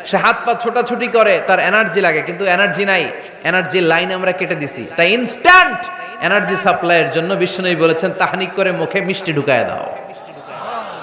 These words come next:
সুবহানাল্লাহ পড়বেন না? এখন চিকিৎসা বিজ্ঞানও বলছে নিউবর্ন বেবি, নবজাতক বাচ্চার মুখে যদি মধু দেয়া হয় বা খেজুর লাগিয়ে দেয়া হয়,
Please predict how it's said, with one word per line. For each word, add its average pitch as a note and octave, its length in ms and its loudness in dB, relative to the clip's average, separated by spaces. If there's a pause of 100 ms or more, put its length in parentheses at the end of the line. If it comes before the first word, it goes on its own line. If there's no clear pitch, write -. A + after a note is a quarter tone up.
(240)
সুবহানাল্লাহ D3 340 2
পড়বেন F#3 240 4
না? A3+ 200 2 (960)
এখন E3+ 260 2
চিকিৎসা G#3 460 0
বিজ্ঞানও G3 400 2
বলছে F3 440 0 (400)
নিউবর্ন F#3+ 600 2
বেবি, D#3+ 320 0
নবজাতক D#3 420 0
বাচ্চার D#3+ 380 0
মুখে D#3 240 -2
যদি D#3+ 140 -2
মধু D3+ 320 0
দেয়া E3 260 4
হয় F3 260 2
বা D3 100 0
খেজুর E3 320 0
লাগিয়ে D#3 360 2
দেয়া C#3+ 200 2
হয়, E3+ 220 0